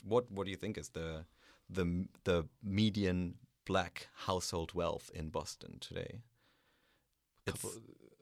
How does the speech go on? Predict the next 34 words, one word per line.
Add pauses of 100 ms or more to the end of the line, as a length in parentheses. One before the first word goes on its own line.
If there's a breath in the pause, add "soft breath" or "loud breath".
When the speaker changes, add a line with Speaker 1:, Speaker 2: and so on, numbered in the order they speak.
(240)
Speaker 2:
uh,
Speaker 1:
eight
dollars. (520 soft breath)
Speaker 2:
Eight
dollars?
Speaker 1:
Eight
dollars. (480 loud breath)
Speaker 2:
I
was
gonna
guess
a
hu-,
a
couple (420)
thousand
or
hundreds,
uh, (320)
Speaker 1:
And
it's,
it's
more
than
two
hundred
thousand
for
white
households
in
the
same
city.